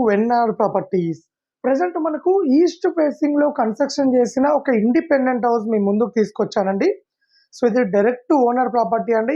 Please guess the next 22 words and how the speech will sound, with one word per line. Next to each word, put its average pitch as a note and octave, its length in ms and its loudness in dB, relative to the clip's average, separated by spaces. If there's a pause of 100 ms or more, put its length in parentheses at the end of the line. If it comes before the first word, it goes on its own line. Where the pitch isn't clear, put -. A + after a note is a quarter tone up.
ఎలాంటి A#3+ 520 0
కమిషన్ B3 460 -2
ఉండదండి, A#3 460 -2
ఎవ్వరికి B3+ 600 -2
ఒక్క - 320 -4
రూపాయి B3 520 -2
కూడా A#3+ 240 -2 (640)
కమిషన్ B3+ 460 -2
ఇవ్వనవసరం A3+ 520 -2
లేదండి. A3 440 2 (560)
డైరెక్ట్ B3+ 480 -2
ఓనర్ B3+ 360 2
నంబర్ B3 260 0
ఇస్తానండి, A3+ 560 0
ఓనర్ B3+ 320 0
నంబర్ C4+ 240 -2
కు C#4 160 -2
కాల్ A#3 320 -2
చేయండి B3+ 520 0
మరిన్ని A3 400 2
డీటెయిల్ G#3+ 360 2
తెలుసుకోవచ్చండి. G3+ 720 -2